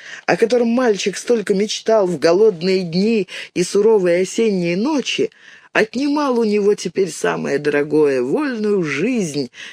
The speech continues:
независимость и макаку.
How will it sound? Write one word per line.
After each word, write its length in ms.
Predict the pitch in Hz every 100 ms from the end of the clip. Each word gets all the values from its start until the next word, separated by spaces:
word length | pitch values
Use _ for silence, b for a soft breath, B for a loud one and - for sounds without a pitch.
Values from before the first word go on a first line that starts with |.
| -
независимость 1200 | 147 151 139 131 247 247 - 156 135 127 - - _ _ -
и 120 | 269
макаку. 840 | 196 127 - 135 135 117 - -